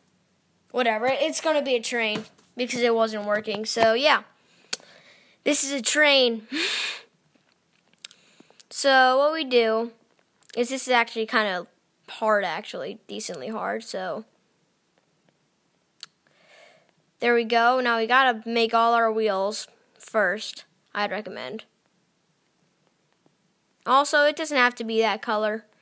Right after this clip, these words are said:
You can make it whatever color you want. You know what?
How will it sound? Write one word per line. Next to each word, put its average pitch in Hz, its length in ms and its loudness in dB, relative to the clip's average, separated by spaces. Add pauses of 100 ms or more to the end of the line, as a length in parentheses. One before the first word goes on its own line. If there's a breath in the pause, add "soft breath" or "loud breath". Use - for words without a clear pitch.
(300 soft breath)
You 254 80 -14
can 277 140 -2
make 269 160 2
it 254 80 2
whatever 240 360 2
color 226 260 2
you 214 180 0
want. 208 300 -4 (1300)
You 311 140 -4
know 370 160 2
what? 381 260 0